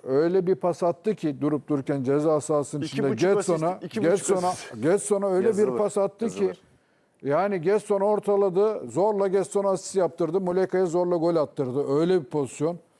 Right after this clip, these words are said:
Speaker 1: Ve kaçırılan bir pozisyon var. Muleka'nın kaçırdığı bir pozisyon var. Bir ikiye bir yapıyor. Ceza sahasının içine giriyor.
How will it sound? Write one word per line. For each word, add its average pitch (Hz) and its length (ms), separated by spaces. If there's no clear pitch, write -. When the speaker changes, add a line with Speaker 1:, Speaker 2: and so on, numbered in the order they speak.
Speaker 1:
Ve 190 120
kaçırılan 180 600
bir 160 40
pozisyon 165 540
var. 127 100
Muleka'nın 143 560
kaçırdığı 143 480
bir 131 60
pozisyon 143 640
var. 147 160
Bir 165 200
ikiye 165 400
bir 165 100
yapıyor. 143 340
Ceza 151 380
sahasının 143 520
içine 139 340
giriyor. 156 500